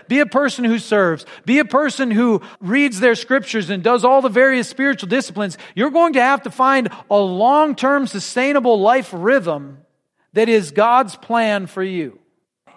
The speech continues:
God is not unreasonable. He doesn't expect us to live a completely impossible lifestyle or he's gonna be really, really mad at us.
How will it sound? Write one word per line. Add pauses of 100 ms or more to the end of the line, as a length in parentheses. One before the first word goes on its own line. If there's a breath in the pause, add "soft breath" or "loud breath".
(120)
God
is
not
unreasonable.
He
doesn't
expect
us (260 loud breath)
to
live
a
completely
impossible
lifestyle
or
he's
gonna
be
really,
really
mad
at
us.